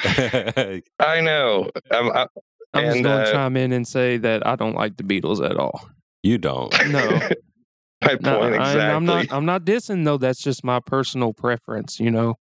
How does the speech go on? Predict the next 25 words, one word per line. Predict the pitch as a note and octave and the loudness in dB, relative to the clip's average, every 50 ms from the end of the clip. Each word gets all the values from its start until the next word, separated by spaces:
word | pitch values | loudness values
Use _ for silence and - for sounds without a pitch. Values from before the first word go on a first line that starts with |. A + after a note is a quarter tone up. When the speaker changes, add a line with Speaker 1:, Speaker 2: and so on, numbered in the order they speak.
| _ - | _ 0
Speaker 2:
And, | - B2+ C#3+ C#3+ _ _ _ - | 0 0 0 -4 _ _ _ 0
and | C#3 C#3+ | 2 2
that's | D#3 D#3+ | 2 2
totally | - F3+ E3+ F3 E3 D#3+ D#3 D3 | 2 2 2 2 4 2 2 2
fine. | C#3 - D3+ D#3 D3 A2 F2 E2+ - G2 | 2 0 0 2 2 0 0 -2 -2 0
You | G2 G2 | 0 2
know, | G#2 G2 G2 G2+ G2 G2 | 2 2 2 2 2 2
a, | F#2+ G2 G2 G2 G2 | 2 2 2 2 2
a | G2 | 2
lot | G2 G#2 | 2 2
of | G#2 G2+ | 2 2
people | - G#2+ F#2+ G2 | 0 0 2 0
like | F#2 D#2+ | 0 0
David | - F2 F#2 F2+ F2 E2+ D2+ | 0 0 2 2 0 0 0
Bowie | - E2 E2+ E2+ E2+ E2+ E2+ E2+ E2 | 0 2 2 4 2 2 2 2 0
and | E2 E2 | 0 -2
Prince, | - - - G2+ F#2 F2 E2+ E2 - - - - | -2 -2 0 0 2 0 0 -2 -4 -6 -4 0
you | G2 F#2 | 0 2
know, | F2+ F2 E2+ E2+ | 2 2 2 2
I'm | E2+ F2 F2+ | 2 0 0
not | F2+ F2+ F2 | 0 0 0
huge | - F#2 F2 - | 0 -2 -2 0
fans | - E2 E2 E2 D#2 | 0 -2 0 0 0
of | D#2+ D#2+ | 0 0
them, | G#2+ A#2+ A#2 G#2 G2+ F#2+ | 2 2 2 0 0 -2